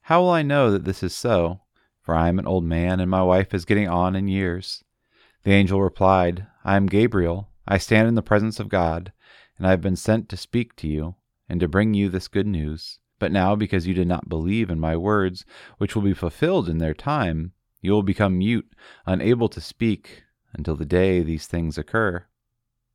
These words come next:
Meanwhile, the people were waiting for Zechariah and wondered at his delay in the sanctuary. When he did come out, he did not speak to them, and they realized that he had seen a vision in the sanctuary.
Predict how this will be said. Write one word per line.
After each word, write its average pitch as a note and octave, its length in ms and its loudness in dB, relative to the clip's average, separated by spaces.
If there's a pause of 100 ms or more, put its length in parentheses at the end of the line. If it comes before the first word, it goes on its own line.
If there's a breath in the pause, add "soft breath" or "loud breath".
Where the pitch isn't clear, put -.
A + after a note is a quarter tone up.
(100)
Meanwhile, G#2+ 500 0
the G#2+ 80 -4
people A2+ 240 2
were A2 120 4
waiting A#2 260 2
for D2 160 -4
Zechariah D2+ 540 -4 (140)
and A2 200 -4
wondered E3 320 2
at B2+ 100 0
his A#2 140 -2
delay A2 320 2
in F2+ 100 0
the E2+ 60 -4
sanctuary. D#2+ 800 -6 (840 soft breath)
When E2 140 -2
he E2 100 -2
did G#2+ 200 2
come E2+ 180 0
out, F#2 200 2
he G2 80 0
did F#2+ 120 0
not G2+ 160 2
speak - 320 -6
to F#2 80 -8
them, E2+ 240 0
and G2+ 80 0
they G2 80 2
realized F#2 680 0
that - 120 -6
he G2 80 -2
had E2+ 100 -2
seen G#2+ 200 -4
a F#2 60 -2
vision A2 360 -2
in D2+ 100 -2
the C#2+ 60 -4
sanctuary. D#2 760 -8